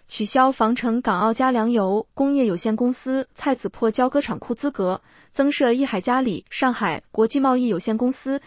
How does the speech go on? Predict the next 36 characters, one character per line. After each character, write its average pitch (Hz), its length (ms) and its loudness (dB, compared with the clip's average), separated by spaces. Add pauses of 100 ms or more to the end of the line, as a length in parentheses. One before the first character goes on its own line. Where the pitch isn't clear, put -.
(140)
厦 285 200 2
门 214 200 2
项 247 260 2
宇 185 240 -2
物 294 100 2
流 233 140 4
集 226 160 -2
团 214 240 -2
有 185 140 0
限 220 180 -2
责 208 100 0
任 226 140 2
公 240 160 0
司、 262 320 -4 (220)
海 208 180 -2
南 202 160 0
奥 294 160 2
斯 294 160 -4
卡 190 180 -4
贸 240 200 2
易 240 100 2
有 180 120 0
限 220 180 -2
公 247 160 0
司、 277 280 -4 (220)
厦 302 200 0
门 240 200 2
国 214 140 2
贸 240 160 2
农 214 120 2
产 233 200 -2
品 226 160 0
有 190 100 0
限 214 180 -2
公 247 200 0
司 269 340 -4